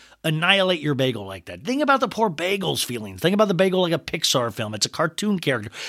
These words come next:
The bagel wants it to be a full bagel. It does not want a hollowed out bagel. Bagel, come on. Um,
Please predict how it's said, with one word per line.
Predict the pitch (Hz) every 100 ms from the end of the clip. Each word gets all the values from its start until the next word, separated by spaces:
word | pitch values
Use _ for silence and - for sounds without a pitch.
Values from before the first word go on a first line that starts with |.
| -
The | 185
bagel | 190 - 247 233 226
wants | 202 190 175
it | 170
to | 147
be | 160 143
a | 135
full | - 139 135 131 123
bagel. | 104 101 92 85 90
It | 110 107
does | 123
not | 139 139 131
want | 120 117
a | 117
hollowed | - - 120 123 120 123 117
out | 117 104 107 -
bagel. | - 110 104 95 -
Bagel, | 135 143 120 92
come | 170 208
on. | 240 226 160 117 92 _ - - _ _ _ -
Um, | 156 156 156 156